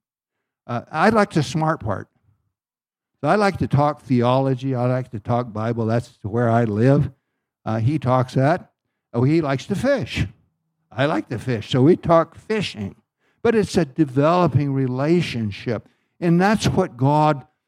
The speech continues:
created us for. And that's what went south in the garden. But it can go north again in Jesus Christ when we are enamored by him. Uh, <clears throat> uh, Michael,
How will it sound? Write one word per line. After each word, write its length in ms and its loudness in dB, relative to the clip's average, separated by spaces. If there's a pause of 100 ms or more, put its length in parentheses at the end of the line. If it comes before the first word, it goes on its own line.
(260)
created 920 2 (120)
us 260 2
for. 460 -4
And 100 0
that's 200 -2
what 200 0
went 220 -4
south 520 0
in 120 -4
the 100 -2
garden. 480 2 (320)
But 100 2
it 60 -2
can 180 2
go 160 2
north 380 2
again 440 -4 (460)
in 220 2
Jesus 580 0
Christ 480 -6 (300)
when 200 2
we 160 2
are 220 2
enamored 1000 0
by 360 -2
him. 380 -8 (680)
Uh, 260 2 (120)
<clears throat> 220 -4 (340)
uh, 280 -10
Michael, 480 0